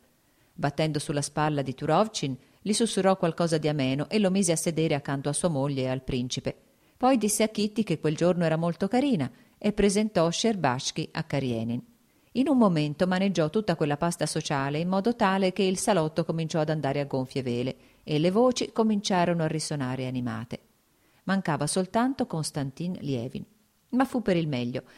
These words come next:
perché, andando in sala da pranzo, Stepan Arkadych si accorse con terrore che il porto e lo Xeres erano stati presi da Depré e non da Levet, e dato ordine di mandare al più presto il cocchiere da Levet,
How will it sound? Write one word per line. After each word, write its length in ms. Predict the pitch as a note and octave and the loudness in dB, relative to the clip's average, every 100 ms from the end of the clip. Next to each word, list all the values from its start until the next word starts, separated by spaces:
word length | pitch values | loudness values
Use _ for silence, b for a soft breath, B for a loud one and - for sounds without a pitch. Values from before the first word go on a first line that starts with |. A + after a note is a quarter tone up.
| B | B
perché, 340 | - D#3+ D#3+ A3+ | -4 -2 2 0
andando 360 | E3+ C3+ C3+ | 2 -2 -4
in 80 | C3+ | -4
sala 220 | - C#3+ | -2 -2
da 120 | C3+ C#3+ | -2 -4
pranzo, 520 | - D#3+ D#3 D#3+ - | -2 -2 -2 -2 -4
Stepan 340 | - G#3+ A3 | -4 -2 0
Arkadych 500 | F#3+ - G#3+ F#3+ F3 | 0 0 0 0 -2
si 140 | - G3+ | -2 -2
accorse 480 | G3+ D3+ C3 - | -2 -2 -2 -4
con 200 | D3+ D#3 | -4 -4
terrore 540 | D3+ E3 D#3 B2 B2+ D3+ B B | -2 -2 -2 -2 -2 -4 B B
che 120 | - | 0
il 160 | A3 A3 | 2 2
porto 400 | F#3+ D3 C#3+ E3 | 2 2 0 -2
e 20 | |
lo 120 | F3 | 0
Xeres 500 | F3 - A3+ C4 B3 | -2 0 0 0 -2
erano 320 | - G3 F3+ F#3 | -2 -2 0 -2
stati 320 | - A3 F3+ | -4 -4 -2
presi 340 | F#3 G#3 G3+ | 0 2 2
da 160 | F3 D#3+ | 2 0
Depré 420 | D#3 D#3 G#3 F#3+ B B B | 0 0 0 -2 B B B
e 120 | D#3 | -2
non 280 | D3 F3+ G3+ | 0 0 0
da 120 | D3 | 0
Levet, 420 | C3+ C3 B2 A#2 b b b b | -2 0 -2 -2 b b b b
e 120 | F3 | 2
dato 300 | F#3+ A3 G#3+ | 4 4 4
ordine 300 | B3 A3+ E3 | 4 2 0
di 100 | D#3+ | 0
mandare 340 | D3+ D#3+ G3+ | -2 0 2
al 80 | E3+ | 2
più 160 | E3+ D#3+ | -2 -2
presto 300 | D#3+ C3+ D3 | 0 0 -2
il 100 | C3 | -6
cocchiere 440 | C3+ - E3 C#3 | -6 0 0 2
da 100 | C3+ | -2
Levet, 380 | D3+ A3 C#3+ | 0 0 -2